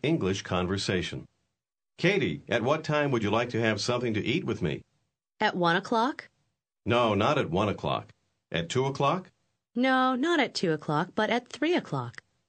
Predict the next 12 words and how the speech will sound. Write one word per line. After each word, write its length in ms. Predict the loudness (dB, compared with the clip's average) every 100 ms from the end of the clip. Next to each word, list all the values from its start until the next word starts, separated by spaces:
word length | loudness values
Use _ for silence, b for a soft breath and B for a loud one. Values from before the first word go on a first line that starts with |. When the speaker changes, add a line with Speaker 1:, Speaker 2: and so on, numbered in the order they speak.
| _ _ 2
Speaker 1:
Oh, 180 | 4 4
no, 300 | 2 2 2
not 240 | 2 0
at 120 | -2
three 220 | -2 0
o'clock. 360 | 0 -2 -6 -6 _ _ _ _
At 160 | -4 -4
four 280 | 0 0 0
o'clock? 440 | 0 -2 -2 -6 _ _ _ _ -2
Speaker 2:
No, 280 | 2 4 2
thank 360 | 0 0 2
you. 180 | -2 -2